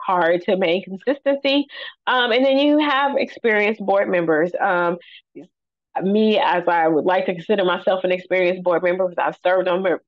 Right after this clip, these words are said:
um, several boards, um, so far, that now I really won't get on another working board, you know, ever again. I've done my P T O duties, um, kind of done, you know, the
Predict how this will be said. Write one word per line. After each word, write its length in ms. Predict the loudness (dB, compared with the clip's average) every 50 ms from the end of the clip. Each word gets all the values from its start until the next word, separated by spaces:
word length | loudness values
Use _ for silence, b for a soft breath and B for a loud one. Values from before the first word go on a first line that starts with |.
| _ _ -6
um, 240 | -4 -4 -4 -4 -8 _ _ -2
several 340 | -2 0 2 2 0 0 0
boards, 460 | 0 2 2 2 2 0 -2 -4 -8 -6 -4
um, 260 | -2 -2 -2 -2 -2
so 180 | 0 -2 -2 0
far, 360 | 0 0 0 2 0 0 -2 B B B B B B _
that 180 | 0 0 0 2
now 340 | 2 0 0 0 0 0 0
I 200 | 0 2 2 0
really 360 | 0 0 0 0 0 0 0
won't 420 | 0 0 0 2 2 2 0 -2 -6 _ _ -20 -20 -20 -20 _ _ _ _ _ -2
get 160 | 0 0 2
on 200 | 2 0 0 0
another 340 | 0 0 0 0 2 0 0
working 400 | 2 0 0 -2 -2 -6 -4 -2
board, 400 | 0 2 4 4 2 2 0 -4 _
you 100 | -6 -4
know, 160 | -2 0 0
ever 300 | 0 0 0 0 0 0
again. 340 | -2 0 0 0 0 0 0
I've 180 | -2 -4 -2 -2
done 220 | -2 0 0 0
my 180 | -2 -2 -4 -4
P 160 | -4 -6 -4 -2
T 180 | 0 0 2
O 160 | 2 2 2
duties, 480 | 0 0 0 0 2 2 2 2 0 0 -2 -2
um, 460 | 0 0 0 0 0 0 -2 -4 -8
kind 240 | -6 -4 -2 0 0
of 100 | 0 0
done, 320 | -2 0 0 0 -2 -2 B B B B B B
you 80 | -2 0
know, 180 | 2 2 2 2
the 100 | 0